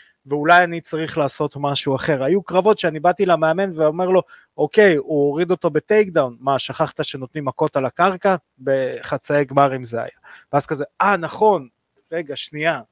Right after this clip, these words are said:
צריך לתת מכות גם." אמ, דברים כאלה. אני יודע שהרבה מאוד מדינות מנ-, מנסות, אה, לשחזר את הפורמט הזה, כי תשמעו, זה תחרות ענקית,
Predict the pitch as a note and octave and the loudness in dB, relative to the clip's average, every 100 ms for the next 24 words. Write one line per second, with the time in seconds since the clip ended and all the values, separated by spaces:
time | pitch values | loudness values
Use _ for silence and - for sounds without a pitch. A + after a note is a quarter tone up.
0 | _ _ _ - - D#3 D#3+ - C#3 E3 | _ _ _ -20 -8 -8 -6 -4 0 4
1 | D#3+ B2 G#2 - _ _ _ _ _ _ | 4 2 -10 -12 _ _ _ _ _ _
2 | C#3 C3+ C#3 C#3 C#3 C#3 C3+ - B2+ C#3 | -8 -4 -2 -2 -4 -8 -16 -16 -4 -2
3 | D#3+ F3+ E3 D3+ D3+ D#3 D#3+ - - - | 0 0 4 4 4 2 0 -4 -18 -10
4 | C3+ C#3+ C#3 C3 D#3+ F3 - F3+ D#3 D#3 | -6 -4 -2 4 6 6 2 -4 0 0
5 | D3+ C#3+ D3 D#3+ C#3 C3+ D3 C3 C#3 E3 | 0 -2 -4 -2 -2 0 0 4 6 6
6 | D#3+ C#3+ C#3+ C#3 C#3 C#3 - C3+ C3 C3 | 6 2 -2 -4 -4 -4 -6 -12 -10 -12
7 | C3 C3 C3 - D3 C3+ - C#3 C3 B2 | -10 -8 -8 -4 -4 -2 -2 -2 -2 -6
8 | A#2+ A2+ C3 C3 C3 - A#2 C3+ D#3 F#3 | -10 -8 -8 -6 -8 -8 -6 0 0 0
9 | E3+ G3 - - _ - B2 C#3+ D3 B2+ | 0 -2 -4 -16 _ -14 -6 0 0 0
10 | - - C3 D3 C#3+ A#2 - - D#3 A#2+ | -4 -2 0 2 0 -4 -8 -6 -4 -4